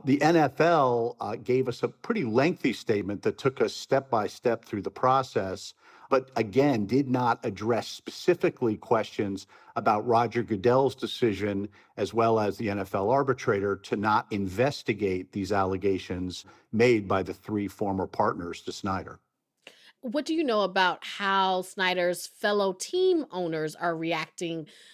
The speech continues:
Speaker 2: They're not competitors. They're a part of this same overall enterprise <laughs> that is the N F L or, you know, the same cartel, the same, you know, the same group.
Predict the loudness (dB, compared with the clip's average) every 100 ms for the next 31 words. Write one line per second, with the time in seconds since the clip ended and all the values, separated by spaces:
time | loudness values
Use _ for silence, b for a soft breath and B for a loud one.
0 | B 2 4 4 2 0 -6 -2 -2 2
1 | 2 2 0 0 -2 -8 -8 -6 -2 0
2 | -2 -2 -2 -2 -2 -2 -2 -2 2 2
3 | 2 0 -4 0 2 2 2 2 2 2
4 | 0 0 0 -2 0 2 4 2 0 0
5 | 0 -2 -4 -2 0 -2 0 2 4 4
6 | 2 -2 -2 0 2 2 0 -2 -2 -2
7 | -4 -6 -2 -2 -4 -4 -4 -2 -2 2
8 | 2 2 -2 -6 -4 0 2 0 -2 -8
9 | -10 -6 -6 -6 -6 -6 -6 0 2 2
10 | -2